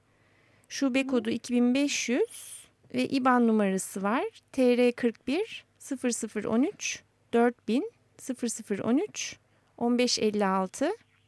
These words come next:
Speaker 2: Evet, hı hı.
Speaker 1: Eee, on beş elli altı bin ve sıfır bir.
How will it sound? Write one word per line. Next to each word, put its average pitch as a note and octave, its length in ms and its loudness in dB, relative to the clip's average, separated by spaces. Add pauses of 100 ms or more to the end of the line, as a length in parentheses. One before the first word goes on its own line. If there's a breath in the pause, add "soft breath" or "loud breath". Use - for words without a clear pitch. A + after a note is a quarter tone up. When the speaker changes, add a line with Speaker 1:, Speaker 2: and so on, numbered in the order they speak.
(600)
Speaker 2:
Evet, A#3 240 -20 (180)
hı B3+ 40 -20
hı. B3+ 40 -20 (640)
Speaker 1:
Eee, G3 520 -4 (540)
on B3 160 4
beş A#3+ 140 4
elli G#3 220 4
altı G3 360 -2
bin D4 380 2 (260)
ve B3+ 80 -2
sıfır B3 400 -4
bir. - 400 -2